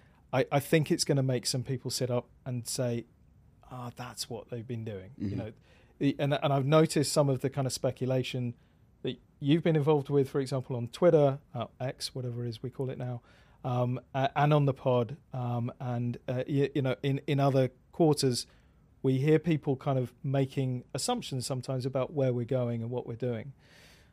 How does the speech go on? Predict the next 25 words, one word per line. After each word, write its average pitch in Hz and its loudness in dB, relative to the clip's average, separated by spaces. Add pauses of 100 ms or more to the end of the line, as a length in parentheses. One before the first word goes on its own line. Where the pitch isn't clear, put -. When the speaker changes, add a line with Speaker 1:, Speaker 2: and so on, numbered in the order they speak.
(280)
Speaker 1:
Um, 135 2 (140)
and, 156 4
and 147 4 (460)
we 147 8
don't 170 6
have 139 0
time 156 4
to 131 0
respond 147 2
to - -4
all 123 0
of 113 -4
those 120 -2
or 135 0
to 135 -12
try 135 0
and 123 -2
kind 135 -4
of 117 -4
educate 120 -6 (160)
because 123 -4 (440)
we're 127 -2
just 135 -2
focused 135 -4
on, 120 -6